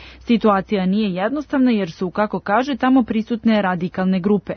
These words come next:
Tokom sedmogodišnjeg rata više puta su bitke za neki sirijski grad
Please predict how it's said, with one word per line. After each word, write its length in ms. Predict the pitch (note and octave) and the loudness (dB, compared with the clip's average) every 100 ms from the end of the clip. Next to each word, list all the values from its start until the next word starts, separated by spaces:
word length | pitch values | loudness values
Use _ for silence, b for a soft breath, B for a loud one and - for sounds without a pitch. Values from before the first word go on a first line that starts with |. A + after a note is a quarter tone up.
| - B B B | -12 B B B
Tokom 380 | - A#3+ A3+ G#3+ | 0 2 4 2
sedmogodišnjeg 800 | - G#3+ A3 A3 A#3 C4+ A3+ G3 | 2 2 2 4 2 2 0 0
rata 300 | G#3+ A3+ F#3+ | 0 0 -2
više 300 | F3 C4 A#3+ | -4 -2 -2
puta 320 | F#3+ B3 C#4+ | -4 -4 -4
su 140 | B3+ G#3 | -4 0
bitke 340 | A#3+ B3 A#3+ | 0 0 -2
za 120 | G#3 | 0
neki 240 | G#3+ G#3+ G3+ | 0 -2 -4
sirijski 480 | - A3+ A#3 - F#3 | -2 0 -2 -2 -2
grad 340 | A3 G#3+ | 2 0